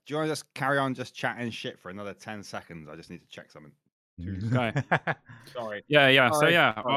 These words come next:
Speaker 2: I don't
Speaker 1: sorry.
Speaker 2: know. I don't know how I feel about this 'cause the last time when we done a test version of this, it was really hard.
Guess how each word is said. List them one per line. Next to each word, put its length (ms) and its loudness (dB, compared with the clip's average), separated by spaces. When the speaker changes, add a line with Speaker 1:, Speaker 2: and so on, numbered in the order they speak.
Speaker 2:
I 20 2
don't 100 0
Speaker 1:
sorry. 140 0
Speaker 2:
know. 140 0
I 100 -2
don't 180 -4
know 100 -4
how 180 0
I 20 2
feel 220 -2
about 200 2
this 220 -2
'cause 160 -8
the 120 0
last 260 2
time 240 0
when 100 -4
we 100 -2
done 180 0
a 60 -2
test 380 -2
version 380 0
of 80 -8
this, 200 -4
it 120 -6
was 160 -8
really 400 -2
hard. 440 0